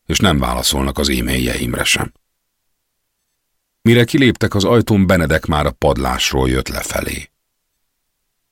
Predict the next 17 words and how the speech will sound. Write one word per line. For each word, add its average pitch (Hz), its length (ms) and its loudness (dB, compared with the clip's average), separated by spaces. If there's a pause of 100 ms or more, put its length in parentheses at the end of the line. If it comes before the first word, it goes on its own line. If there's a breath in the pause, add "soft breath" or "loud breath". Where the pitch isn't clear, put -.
(140)
Beszakadt 98 580 2
a 87 60 2
tető. 87 540 2 (640)
Javítom, 80 840 2 (800)
magyarázta 69 600 0
tömören. - 720 -8 (1600)
Gondolatban 120 580 4
már 107 180 4
azon 131 300 2
járt 90 300 0
az 85 100 0
esze, 95 280 2
hogyan 98 360 2
tudná 82 300 -2
eltorlaszolni 71 960 0
a 67 120 0
rést, 65 500 -4